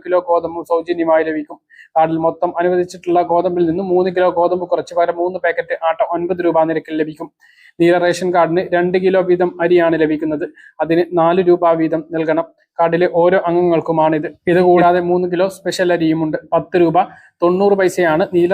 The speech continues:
റേഷൻ കാർഡുള്ളവർ സ്പെഷ്യൽ അരിക്ക് നൽകേണ്ടത്. മറ്റൊന്ന്, വെള്ള റേഷൻ കാർഡുള്ളവർക്ക് ആറ് കിലോ അരി പത്ത് രൂപ തൊണ്ണൂറ് പൈസ നിരക്കിലും ബ്രൗൺ റേഷൻ കാർഡുള്ളവർക്ക് രണ്ട് കിലോ അരി പത്ത് രൂപ തൊണ്ണൂറ് പൈസ നിരക്കിലും ലഭിക്കുന്നതാണ്. ഇതുകൂടാതെ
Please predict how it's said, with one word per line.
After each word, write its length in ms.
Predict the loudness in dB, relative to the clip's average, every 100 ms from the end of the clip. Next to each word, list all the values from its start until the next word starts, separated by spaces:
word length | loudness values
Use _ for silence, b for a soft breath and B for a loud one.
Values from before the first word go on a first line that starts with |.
| 0
റേഷൻ 220 | 0 -2 2
കാർഡുള്ളവർ 400 | 2 2 0 -2 B B
സ്പെഷ്യൽ 320 | _ -2 0 2
അരിക്ക് 280 | 0 -2 -4 -4
നൽകേണ്ടത്. 440 | -2 -2 0 -2 -4 -10 b b b b _
മറ്റൊന്ന്, 300 | -2 2 0 0 0
വെള്ള 180 | 2 2
റേഷൻ 240 | 2 0 0
കാർഡുള്ളവർക്ക് 600 | 2 2 0 -2 -4 -4 -4 -6 _ _ _ _ _ -2 2
ആറ് 140 | 2 2
കിലോ 140 | 0 0 -2
അരി 120 | -2 -2
പത്ത് 220 | -4 0 0
രൂപ 120 | 2 0 0
തൊണ്ണൂറ് 280 | 0 0 0
പൈസ 200 | 0 0 0
നിരക്കിലും 340 | 0 -2 -4 -4 B -12 -2
ബ്രൗൺ 200 | 0 0 0
റേഷൻ 240 | -2 -2 0
കാർഡുള്ളവർക്ക് 480 | 0 2 0 0 -2 -2
രണ്ട് 220 | 0 0 0
കിലോ 120 | 0 0
അരി 120 | -2 -2
പത്ത് 220 | -2 -2 0
രൂപ 160 | 0 -2
തൊണ്ണൂറ് 260 | -2 -2 0
പൈസ 180 | -2 0 -4
നിരക്കിലും 340 | -4 -6 -8 -6
ലഭിക്കുന്നതാണ്. 580 | -4 -4 -4 0 2 0 -4 b b b b -6
ഇതുകൂടാതെ 500 | -2 2 2 2 0